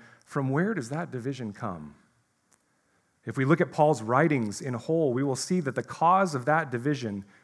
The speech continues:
was always and is always because a false gospel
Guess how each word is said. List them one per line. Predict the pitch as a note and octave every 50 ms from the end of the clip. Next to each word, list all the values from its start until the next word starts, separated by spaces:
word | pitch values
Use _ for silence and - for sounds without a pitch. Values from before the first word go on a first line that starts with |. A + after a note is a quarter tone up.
| _ _ - - _ -
was | A#2 B2 C#3 D3 B2+
always | E3 C#3 C#3+ E3 F#3 G3+ G3 D#3+ C3 B2 A#2+ -
and | F#3+ E3+ E3+ F#3 F3+ F3+ F3 D#3
is | G3 G3 G#3+ A3 A3 F#3+ F3+
always | F#3 - B2+ A2 A2 G#2 G2+ G#2+ G#2+ A#2+ B2+ A#2+ A2+
because | A#2+ B2 A#2 - - F3+ E3+ D#3+ D3+ C#3+ B2
a | C#3 B2 A#2+
false | A#2 - - E3 F3 F#3 F3 -
gospel | B2 C3+ C#3 C3+ C3 C3 - - F#2 D#2+ C#2+ D#2+